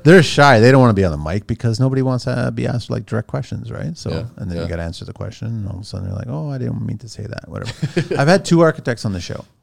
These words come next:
Speaker 2: Okay, yeah.
Speaker 1: And they've been very, very reserved
Speaker 2: Mm-hmm.
Speaker 1: because I wanna pick their brain.
Speaker 2: Yeah.
Speaker 1: That's all it is, right? So.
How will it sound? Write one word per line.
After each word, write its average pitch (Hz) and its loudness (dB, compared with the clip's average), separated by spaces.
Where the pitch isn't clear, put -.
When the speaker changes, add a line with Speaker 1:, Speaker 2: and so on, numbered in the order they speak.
Speaker 2:
Okay, 101 -6
yeah. 78 -12
Speaker 1:
And 117 2
they've 117 4
been 113 4
very, 127 6
very 117 4
reserved 92 0
Speaker 2:
Mm-hmm. 87 -14
Speaker 1:
because 143 -4
I 151 0
wanna 151 0
pick - -6
their 147 -8
brain. 135 -4
Speaker 2:
Yeah. 82 -6
Speaker 1:
That's 117 -14
all 50 -6
it 50 -8
is, - -8
right? - -12
So. - -14